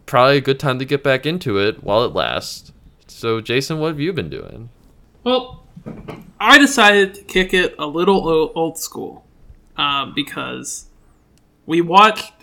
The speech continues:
Speaker 2: Hayden, Abby and I did, uh, on Friday and Saturday, and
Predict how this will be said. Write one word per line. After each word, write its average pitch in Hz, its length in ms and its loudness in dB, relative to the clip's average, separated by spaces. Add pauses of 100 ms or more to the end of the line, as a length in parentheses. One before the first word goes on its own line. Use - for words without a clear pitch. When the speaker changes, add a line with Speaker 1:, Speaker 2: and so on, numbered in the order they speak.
(420)
Speaker 2:
Hayden, 170 800 0 (200)
Abby 165 280 2
and 151 100 -6
I 143 80 -4
did, 131 380 -8 (100)
uh, 143 460 2
on 151 160 -4
Friday 156 320 2
and 147 120 -4
Saturday, 143 680 -6 (800)
and 156 640 -2